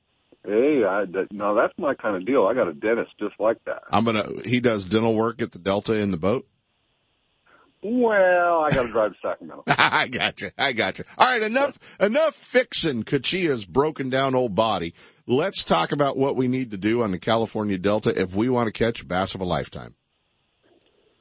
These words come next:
Speaker 1: Well, you know, if you want to catch a bass of a lifetime, this California Delta is the place to do it, Kent. Um, you know, there, I think personally there are more ten pounders here than any body of water,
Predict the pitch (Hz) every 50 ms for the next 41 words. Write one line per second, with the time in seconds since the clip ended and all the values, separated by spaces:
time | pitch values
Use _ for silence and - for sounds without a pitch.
0 | _ _ _ _ - 113 120 131 135 143 139 139 - 120 123 120 120 123 123 123
1 | 123 117 - 120 127 127 135 135 127 117 - 151 143 139 - - 80 104 101 98
2 | 98 - - - 98 92 92 95 98 98 - _ - 101 101 101 104 104 98 -
3 | - - 107 101 101 - - 120 113 107 101 85 - 107 104 101 - - 98 85
4 | - - - _ - 98 95 90 - - 78 71 104 104 98 80 - - - -
5 | 82 80 78 78 - _ _ _ _ - 80 80 78 78 78 76 78 76 - _
6 | _ _ _ _ _ _ 98 101 101 95 98 104 110 113 110 95 73 92 110 113
7 | - - 98 92 - - - - 110 110 104 - - 92 92 90 87 85 95 95
8 | 98 95 95 92 92 90 - - 104 104 98 95 90 107 101 98 95 90 85 -
9 | - 104 104 101 95 87 87 87 92 92 85 76 73 92 90 92 90 87 82 85
10 | 85 92 101 98 98 95 92 87